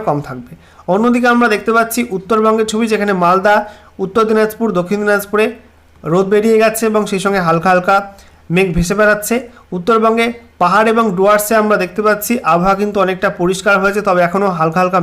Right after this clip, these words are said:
মেঘ রয়েছে দার্জিলিং, কালিম্পং, জলপাইগুড়ি, আলিপুরদুয়ার, কোচবিহারে রোদ এবং মেঘের খেলা চলছে। অন্যদিকে আমরা দেখতে পাচ্ছি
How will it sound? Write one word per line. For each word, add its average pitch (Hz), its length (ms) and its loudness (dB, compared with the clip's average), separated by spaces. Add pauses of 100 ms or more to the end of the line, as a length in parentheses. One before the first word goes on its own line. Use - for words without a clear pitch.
মেঘ 175 160 0
রয়েছে 190 320 0
দার্জিলিং, 170 440 0
কালিম্পং, 170 380 -2 (100)
জলপাইগুড়ি, 165 500 0
আলিপুরদুয়ার, 165 600 0
কোচবিহারে 165 440 -2 (540)
রোদ 214 180 2 (100)
এবং 190 120 0 (140)
মেঘের 175 240 0
খেলা 175 180 0 (100)
চলছে। 127 260 -6 (400)
অন্যদিকে 233 420 0
আমরা 226 200 2
দেখতে - 240 -2
পাচ্ছি 220 260 -2